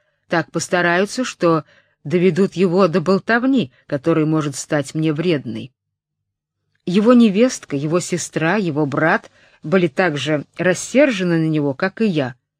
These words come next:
И буквально он вел себя как безумный и оскорблял нас как только мог, без причины.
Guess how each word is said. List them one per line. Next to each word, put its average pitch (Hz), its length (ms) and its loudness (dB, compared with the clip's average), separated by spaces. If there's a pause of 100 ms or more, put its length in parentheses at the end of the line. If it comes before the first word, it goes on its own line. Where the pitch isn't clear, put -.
(580)
И 143 80 -8
буквально 254 540 2
он 269 140 4
вел 254 220 2
себя 233 340 0
как 247 280 0
безумный 147 720 -4 (560)
и 165 60 0
оскорблял 175 720 0
нас 175 280 -2
как 220 200 -6
только 220 380 -2
мог, 151 260 0
без 190 220 -6
причины. 131 640 -2